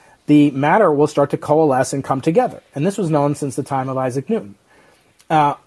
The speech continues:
and so Einstein believed that was true, that gravity was needed, uh, in order to, some form of anti-gravity was needed to keep the matter from co-, uh, condensing and collapsing to match our observations. And so in his treatise,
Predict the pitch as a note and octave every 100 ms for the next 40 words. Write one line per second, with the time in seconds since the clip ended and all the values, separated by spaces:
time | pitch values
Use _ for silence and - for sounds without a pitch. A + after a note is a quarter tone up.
0 | _ - D#3 D3+ E3 E3 A#3 C4+ E3+ D#3
1 | C#3 C#3+ D#3 D3 C#3 - C#3 D3+ D#3 -
2 | - C#3 B2+ F3 - _ _ D3 C#3 -
3 | C3+ D3+ E3 E3 D3 D3 D3+ C#3 C3+ D3+
4 | D3 C3+ - - C#3 C3 C3 D3 C#3 C3+
5 | C3+ A#2+ C#3+ C3+ B2+ - _ - F3 D#3+
6 | D#3 C3 C3 F3+ F#3 C3+ C#3 C#3 C3+ C3+
7 | C3 D3 C3+ C#3+ B2 - E3+ D3+ C#3 C#3+
8 | C#3 C3+ C#3+ C3 B2 - D3+ - B2+ -
9 | C3+ C#3 C3+ C#3 B2+ - C3 D3+ A#3 -
10 | B2 C#3 D#3+ _ - C3+ C#3+ D3+ C#3+ C3
11 | C#3 - B2+ D#3+ F#3+ - A#2+ D3 _ _
12 | _ _ - D#3+ F3 D#3+ G#3+ C#4 G3 -
13 | _ _ _ _ - D#3+ D#3 G3